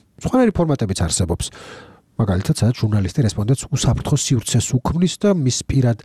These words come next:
საკითხებზე ელაპარაკება და რესპონდენტი მერე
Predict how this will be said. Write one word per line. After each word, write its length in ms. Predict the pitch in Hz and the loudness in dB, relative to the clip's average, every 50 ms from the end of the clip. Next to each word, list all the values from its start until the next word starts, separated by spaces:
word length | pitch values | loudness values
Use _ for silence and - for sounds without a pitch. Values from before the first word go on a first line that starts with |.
| - - - - - - - | -14 -18 -18 -16 -18 -18 -14
საკითხებზე 600 | - - - 160 - 180 - - 180 160 147 175 | -6 -2 -2 0 0 0 0 0 0 0 2 2
ელაპარაკება 680 | 170 170 175 170 175 170 160 165 - - 165 156 180 190 180 175 165 139 127 - _ _ _ _ _ _ _ - | 4 4 4 2 2 2 2 2 2 0 0 2 2 2 0 0 -4 -8 -8 -12 _ _ _ _ _ _ _ -4
და 100 | - 175 | 0 2
რესპონდენტი 420 | 180 147 - 131 117 110 110 - 143 | 2 2 2 0 -2 -2 -2 -2 0
მერე 220 | 131 113 110 123 | 0 2 2 2